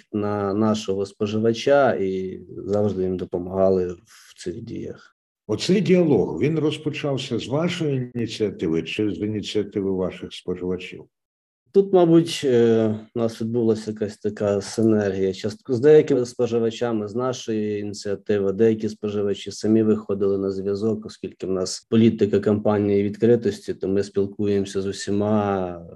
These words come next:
Speaker 1: ну, постійно. А в період війни цей діалог просто більше, ну,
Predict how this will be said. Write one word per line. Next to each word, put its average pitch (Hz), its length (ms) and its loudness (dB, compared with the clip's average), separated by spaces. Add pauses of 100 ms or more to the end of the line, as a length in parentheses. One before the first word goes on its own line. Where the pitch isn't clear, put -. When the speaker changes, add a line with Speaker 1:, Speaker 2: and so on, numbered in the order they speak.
Speaker 1:
ну, 95 180 -2 (160)
постійно. 92 880 0
А 98 140 2
в - 360 -8
період 104 480 2
війни 113 280 6
цей 95 240 -6
діалог 98 400 0
просто 95 360 -6
більше, 92 640 -2
ну, 107 300 2